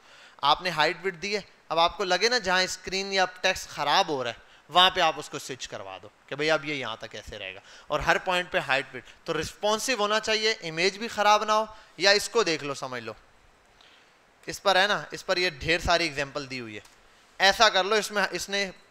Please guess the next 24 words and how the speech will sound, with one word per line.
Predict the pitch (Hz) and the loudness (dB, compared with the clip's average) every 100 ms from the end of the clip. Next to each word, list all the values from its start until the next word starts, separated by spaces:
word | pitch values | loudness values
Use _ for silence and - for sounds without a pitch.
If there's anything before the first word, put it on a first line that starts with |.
| - | -18
standard | 156 - 175 196 180 | -10 -6 -2 0 2
लगाया | 160 147 151 | 2 4 4
हुआ | 135 | 2
है | 110 - - | -4 -10 -18
पूरा, | 139 127 - _ _ _ | -10 -8 -8 _ _ _
यहाँ | 135 135 | -6 -4
आ | 135 | -2
जाओ | 139 | -4
इसके | 131 123 | -6 -12
साथ, | - 104 - _ - _ _ | -12 -12 -14 _ -20 _ _
किसी | 147 165 | -10 -8
भी | 147 | -4
एक | 131 - | -6 -6
point | 117 113 | -8 -8
पे | 113 | -10
छेड़ | - 110 | -12 -12
दो, | 107 | -8
इस | 147 143 | -8 -6
बबलू | 143 139 147 | -6 -4 -6
को | 131 | -8
देख | 113 110 | -10 -10
लो, | 113 | -8
यही | 131 190 196 | 0 0 0
screen, | - 170 160 | -4 -6 -8